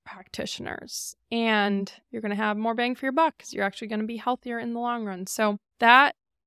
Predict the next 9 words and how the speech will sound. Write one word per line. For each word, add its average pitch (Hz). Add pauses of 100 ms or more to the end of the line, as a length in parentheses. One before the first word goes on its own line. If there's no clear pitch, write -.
(160)
this 285
category 226
is 196
very 208
nuanced 196
and 214
very 247
personal, 196
and 180